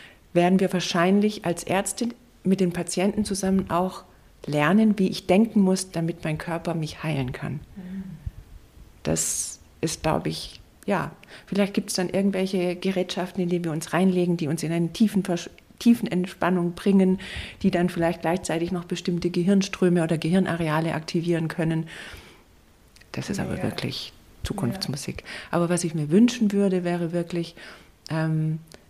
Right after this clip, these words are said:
Speaker 1: dass, dass die, die Menschen allgemein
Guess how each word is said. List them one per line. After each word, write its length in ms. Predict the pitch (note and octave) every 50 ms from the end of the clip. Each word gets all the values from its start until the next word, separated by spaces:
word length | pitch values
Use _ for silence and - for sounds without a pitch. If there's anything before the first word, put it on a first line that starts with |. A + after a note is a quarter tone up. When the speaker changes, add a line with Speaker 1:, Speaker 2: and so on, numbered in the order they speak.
| _ _ _ _ _ _ _
Speaker 1:
dass, 440 | - D#3 F3 E3 - - - - - - _ _ - - - - - - - - _ _ _ _ _ - - - - _ _ _ _ _ _ -
dass 320 | D#3+ E3 D#3+ - - - - _ _ -
die, 120 | - - C#3+ - - - - - - -
die 220 | D#3 D#3 D3 D3
Menschen 520 | - - D3+ E3+ F#3 G3 - - F#3 -
allgemein 560 | - F3+ G3 F#3 F#3+ F#3 F3+ E3+ E3+ E3+ D#3+